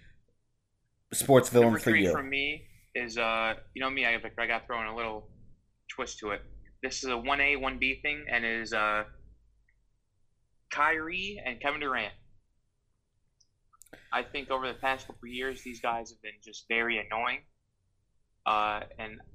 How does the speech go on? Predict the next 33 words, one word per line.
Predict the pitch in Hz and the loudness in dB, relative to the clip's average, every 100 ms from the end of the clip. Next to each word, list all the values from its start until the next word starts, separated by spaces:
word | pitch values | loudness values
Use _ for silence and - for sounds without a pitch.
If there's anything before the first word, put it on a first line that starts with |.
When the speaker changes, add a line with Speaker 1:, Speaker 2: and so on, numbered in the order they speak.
| - - | -20 -4
Speaker 2:
they | 147 | 0
gotta | 160 175 - | 2 0 -4
be | 131 120 - _ _ - | -10 -12 -14 _ _ -2
probably | 135 123 | 0 0
the | |
most, | 120 123 - - - _ _ _ _ _ _ _ _ _ _ _ | -4 -4 -6 -14 -18 _ _ _ _ _ _ _ _ _ _ _
I | 269 | -2
don't | 349 - | 0 -6
think | 302 | -8
a | 170 | -2
lot | 165 | 0
of | 170 | -2
people | 156 131 | -6 -8
hate | 120 147 - | -4 -6 -4
them. | 175 190 - | -8 -8 -4
I | 156 | -4
think | - 208 - | -2 -6 -6
people | 156 147 | -6 -4
are | |
just | 135 127 | -2 -2
very | 131 131 120 | 0 2 0
annoyed | 107 113 131 | 0 -2 -2
with | 131 | 0
them | 139 143 | -2 -2
and | 113 | -10
just | 107 - | -10 -6
roll | 120 | -4
their | 120 110 | -2 2
eyes | 110 123 131 | 2 2 -2
at | 139 139 | -4 -4
them | 139 | -8
a | |
lot. | 139 143 160 | -2 -2 -2